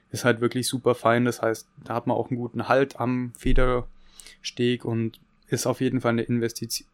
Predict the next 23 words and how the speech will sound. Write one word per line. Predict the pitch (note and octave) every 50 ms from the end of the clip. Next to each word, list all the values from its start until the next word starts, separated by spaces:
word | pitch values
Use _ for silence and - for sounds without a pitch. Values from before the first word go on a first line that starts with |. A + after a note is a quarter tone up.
| _ - -
Investition | C3+ B2+ B2 A#2 - - A#2 - - - A#2+ A2 A2+ A2 A2+ - -
wert, | A#2 B2 C3 C3+ -
wenn | A#2
man | A2+ A2
sagt, | A2 A2+ A2 - -
ich | A#2 G#2+ - - _ - - - - - _ -
wechsle | B2+ B2 - - C3 B2
gerne | A2 A#2+ A2+ A2+ A2+ G#2+
die | A#2 A2
Bänder | - A#2 B2+ D3+ D#3+ D#3+ E3 D#3+ D#3 D3 - - - - - _ - - - -
und, | - - A#2+ A#2+ A#2+ A#2+ A#2 - - - - A#2 - - _ _ _ -
ja, | - A#2 G#2+ G#2 G#2+ A2 A2 -
möchte | - A#2+ A#2 - - -
da | A2 G#2+
jetzt | G#2+ - - - - - - - - - _ _
meine | - A2+ A#2 A#2+
Uhr | A2 - B2 A#2+
nicht | A#2+ A2+ - - -
unnötig | A2+ A#2 A#2 A#2 A#2 - A#2+ A2+ - - - - - - - -
beschädigen | - - - B2 A#2+ A#2+ A#2+ A#2 A#2+ A#2
durch | A2+ A2+ A2
schlechtes | - A#2+ A#2+ - - A2+ - -
Equipment. | A#2 - - A#2+ A#2 - A#2 A2+ G#2 G#2 -